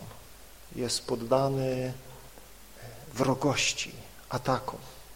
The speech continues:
I oni, widać, są na to gotowi. Pan Jezus ich dobrze przygotował.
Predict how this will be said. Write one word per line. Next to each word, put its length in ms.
I 260
oni, 260
widać, 560
są 240
na 140
to 140
gotowi. 460
Pan 160
Jezus 460
ich 120
dobrze 340
przygotował. 720